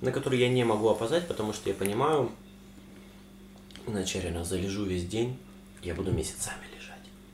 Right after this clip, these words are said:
Мне будет так лень. Мне не будет ни денег, ничего, но я буду лежать. <laughs> И вот лень — это, наверное, самый большой, бо-, большой фактор, самая большая вещь, с которой я борюсь.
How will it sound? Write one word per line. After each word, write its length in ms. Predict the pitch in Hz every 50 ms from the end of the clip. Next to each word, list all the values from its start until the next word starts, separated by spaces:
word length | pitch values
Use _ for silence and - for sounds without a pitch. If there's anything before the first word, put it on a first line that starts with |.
| - - -
Мне 180 | 98 95 92
будет 280 | 90 87 95 92 92 -
так 240 | - 104 104 - -
лень. 260 | 98 95 90 90 90 - - - - - - -
Мне 100 | 87 90
не 60 | 95 92
будет 220 | 95 95 87 87
ни 120 | 117 147 160
денег, 360 | 143 147 147 143 135 127 -
ничего, 240 | 120 113 - 110 107
но 100 | 104 101
я 40 | 101
буду 240 | 104 113 110 117 113
лежать. 600 | 107 117 120 113 117 120 113 - - - - - 131 131 127 117 131 - - - - - -
<laughs> 580 | - - - - - - - - - - - -
И 320 | 113 117 120 123 120 117 110
вот 200 | 113 117 113 - - - -
лень — 260 | 110 107 113 147 139
это, 120 | 131 - 113
наверное, 220 | 107 107 107 110 104
самый 260 | - 113 110 110 104
большой, 520 | 98 104 104 - - - 92 82 80 - -
бо-, 200 | - 104 104 107
большой 420 | - 117 113 110 - - 117 107 107
фактор, 440 | 107 - 117 127 156 160 - 110 107
самая 220 | - 107 101 101 95
большая 360 | 98 95 95 - 104 95 92
вещь, 200 | 101 123 139 139
с 40 | -
которой 320 | - - - 92 92 87
я 100 | 90 92
борюсь. 360 | 90 90 87 82 80 78 -